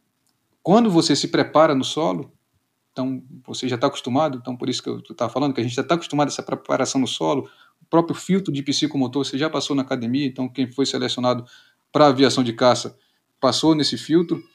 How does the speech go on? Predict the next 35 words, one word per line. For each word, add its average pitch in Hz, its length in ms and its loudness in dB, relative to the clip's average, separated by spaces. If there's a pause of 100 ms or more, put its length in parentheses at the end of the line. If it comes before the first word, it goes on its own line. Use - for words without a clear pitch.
(300)
então 180 160 0
acaba 190 300 4
que, 196 240 0
que 170 400 4
o 156 160 -2
próprio 196 320 2
filtro 165 320 0
da 160 80 -2
academia, 151 600 2
do 127 140 -2
joker, 147 560 2 (320)
dos 139 480 0
terceiros, 160 720 2 (100)
entrega 160 460 2
um 170 80 2
produto 156 420 -2
de 160 100 -10
qualidade. 147 500 -6
Qualquer 131 560 -6 (100)
piloto 131 360 -2
que 113 140 -12
tá, 107 300 -6 (300)
é, 110 420 -8
saindo 120 500 2
do 107 120 -2
curso 117 260 -4
de 120 60 -2
liderança 117 420 -2
tem 135 220 -4
condições 117 360 -10
de - 80 -10
se - 60 -18
formar 110 260 -4
na, 107 160 -8 (640)
é, 98 440 -6